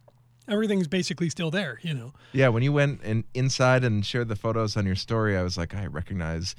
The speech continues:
Speaker 2: recognize those chairs. I recognize the light
Speaker 1: Mm-hmm.
Speaker 2: fixtures. It looks like it just closed one day." And,
Speaker 1: Yeah,
Speaker 2: and
Speaker 1: it
Speaker 2: that
Speaker 1: really
Speaker 2: was
Speaker 1: did. And, you know, they're, they have it on the market. We should go back because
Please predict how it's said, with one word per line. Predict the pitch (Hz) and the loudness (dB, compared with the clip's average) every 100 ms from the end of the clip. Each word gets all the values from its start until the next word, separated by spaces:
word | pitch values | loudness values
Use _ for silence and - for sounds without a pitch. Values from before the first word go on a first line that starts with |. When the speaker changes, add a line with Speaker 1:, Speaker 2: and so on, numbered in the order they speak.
| - - - | -14 -12 -6
Speaker 2:
recognize | 85 90 85 | -4 -4 -6
those | 82 80 | -6 -6
chairs. | - 151 160 143 | 0 2 2 0
I | |
recognize | 117 113 113 107 101 | 0 0 0 0 0
the | 98 | 2
light | 131 | 2
Speaker 1:
Mm-hmm. | 202 | 2
Speaker 2:
fixtures. | 127 - 123 113 107 | -2 -2 0 0 -2
It | 101 | -6
looks | 113 - - - - | -8 -8 -14 -18 -10
like | 98 98 101 | -4 -4 -2
it | |
just | 110 104 | -4 -4
closed | - 113 113 107 | -2 -2 -2 0
one | 104 | 0
day." | 98 95 101 | 2 2 2
And, | 90 92 90 | 2 -2 -4
Speaker 1:
Yeah, | 214 220 320 | 0 2 2
Speaker 2:
and | |
Speaker 1:
it | 220 | 2
Speaker 2:
that | 226 | 4
Speaker 1:
really | 226 220 | 4 4
Speaker 2:
was | 285 | 2
Speaker 1:
did. | 170 170 | 0 -4
And, | 170 170 | -6 -4
you | 185 | -2
know, | 185 | -2
they're, | 175 180 170 - _ _ | -2 -2 -4 -10 _ _
they | 165 | -6
have | 170 185 | -2 -2
it | |
on | 196 | -2
the | 214 | -2
market. | 196 160 220 285 _ _ _ - | -4 -2 -4 -4 _ _ _ -4
We | 247 | 0
should | - 226 | 2 2
go | |
back | 175 139 - | 2 2 -2
because | 170 190 175 | -2 2 0